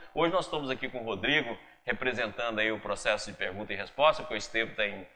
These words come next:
em Brasília e tivemos um probleminha em Brasília. Mas manda a pergunta aqui que o Rodrigo vai fazer pra gente e nós vamos discutindo e participando com todos. Então, vamos lá.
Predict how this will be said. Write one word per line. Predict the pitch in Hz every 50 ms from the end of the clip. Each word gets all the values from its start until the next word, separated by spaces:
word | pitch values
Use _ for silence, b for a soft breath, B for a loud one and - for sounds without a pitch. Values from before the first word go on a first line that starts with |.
| _ _ _
em | - 107
Brasília | 104 107 104 95 95 104 139 156 147 127
e |
tivemos | 101 113 104 110 117 113 107
um | 107 101
probleminha | - 101 101 101 98 95 98 98 98
em | 98
Brasília. | 95 95 95 95 127 170 190 170 - - - - _ _ _ _ _ -
Mas | 139 170 202 214 202 - - - - - - - - _ _ _ _ _ _ _ _ _ -
manda | 131 160 180 175
a | -
pergunta | 175 160 139 127 139 143 131
aqui | 131 - 170 160
que | 156 165
o | 151
Rodrigo | 147 131 113 120 131 117 113
vai | 117 123
fazer | - - 107 98 101
pra | 95 - 123
gente | 123 139 147 160 170 - - b b b b b b -
e | 139
nós | 143 170 175 156
vamos | 135 147 156 170 160 147
discutindo | 165 - - 202 165 - - 147 147 156 165
e | 175
participando | 170 - 170 165 - - - - - 143 143 143 139
com | - 147 135
todos. | - 107 92 87 - - - - - - _
Então, | - 240 247
vamos | 247 233 180 135
lá. | 120 113 101 - - - -